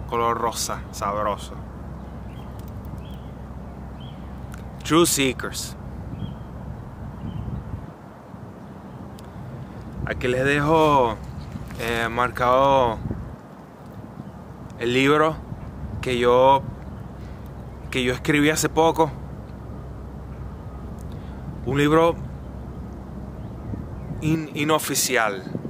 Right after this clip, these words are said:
vamos a decirlo así. <laughs> Está publicado en Facebook, está para cada quien que lo, que lo quiera, que lo quiera leer.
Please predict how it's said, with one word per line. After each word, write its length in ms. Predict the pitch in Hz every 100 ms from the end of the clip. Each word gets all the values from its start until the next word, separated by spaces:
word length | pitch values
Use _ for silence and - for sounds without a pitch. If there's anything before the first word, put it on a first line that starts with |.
| - - - - - - - -
vamos 260 | 120 151
a 40 | 139
decirlo 340 | - 143 147
así. 340 | 139 - 117 120 - 196 - 156 180 165 170 -
<laughs> 840 | - - - - - - - - -
Está 180 | 127
publicado 540 | 127 170 151 131 131 151
en 60 | 156
Facebook, 540 | 160 170 160 165 170 - - - - - - - - -
está 160 | - 117
para 300 | 135 139 127
cada 260 | 120 127 127
quien 220 | 139 127
que 120 | 139
lo, 380 | 135 127 113 110 - - -
que 120 | 123
lo 100 | 117
quiera, 640 | - 117 120 131 127 120 107
que 80 | 117
lo 140 | 107
quiera 200 | 117 123
leer. 440 | 127 117 131 135